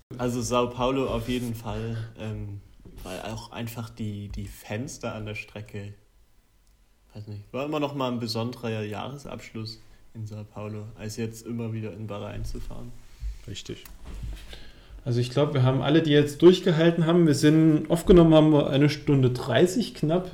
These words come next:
Speaker 3: Es kann sein, im Schnitt ist es dann ein bisschen weniger. Aber alle, die durchgehalten haben, ihr seid echt tapfer.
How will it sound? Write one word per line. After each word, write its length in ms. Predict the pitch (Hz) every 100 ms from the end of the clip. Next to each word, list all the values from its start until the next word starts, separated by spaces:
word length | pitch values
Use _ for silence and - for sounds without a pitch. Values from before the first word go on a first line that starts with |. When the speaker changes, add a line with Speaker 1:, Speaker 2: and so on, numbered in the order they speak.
| -
Speaker 3:
Es 120 | -
kann 200 | 143 143
sein, 200 | 143 147
im 100 | 135
Schnitt 280 | - 156 170
ist 100 | 147
es 100 | 143
dann 140 | 143
ein 40 | 139
bisschen 300 | 135 131 117
weniger. 380 | 135 180 190 185 - - - - - - - -
Aber 600 | 135 131 127 120 117 -
alle, 200 | 139 156
die 120 | 127
durchgehalten 600 | 151 165 180 151 156 147
haben, 120 | 147
ihr 80 | 139
seid 220 | 127 131
echt 180 | - -
tapfer. 380 | 123 123 185